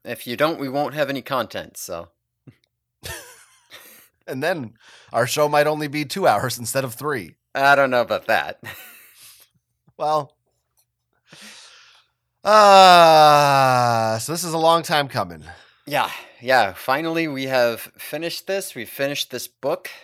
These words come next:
Speaker 1: Uh, we've, we've got the backstory. We've got everything. Uh,
Speaker 2: Uh,
Speaker 1: I
Speaker 2: you know,
Speaker 1: yeah.
Speaker 2: Oh, go. No, what? Th-,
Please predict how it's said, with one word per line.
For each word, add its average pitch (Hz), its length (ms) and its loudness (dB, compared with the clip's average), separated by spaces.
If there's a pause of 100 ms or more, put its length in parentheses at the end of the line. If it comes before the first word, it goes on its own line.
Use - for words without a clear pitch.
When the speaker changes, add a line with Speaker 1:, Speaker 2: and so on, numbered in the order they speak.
(160)
Speaker 1:
Uh, 95 500 -4 (280)
we've, 101 300 -20 (100)
we've 104 240 -16
got 139 300 -2
the 120 60 -14
backstory. 143 680 -4
We've 98 180 -14
got 123 240 -4
everything. 156 640 -8 (880)
Uh, 143 360 6
Speaker 2:
Uh, 190 40 0
Speaker 1:
I 220 60 0
Speaker 2:
you 175 60 -4
know, 175 400 -2 (120)
Speaker 1:
yeah. 95 400 -2
Speaker 2:
Oh, 143 160 0
go. 135 300 -6
No, 151 400 -4
what? 151 380 -8
Th-, 143 120 -18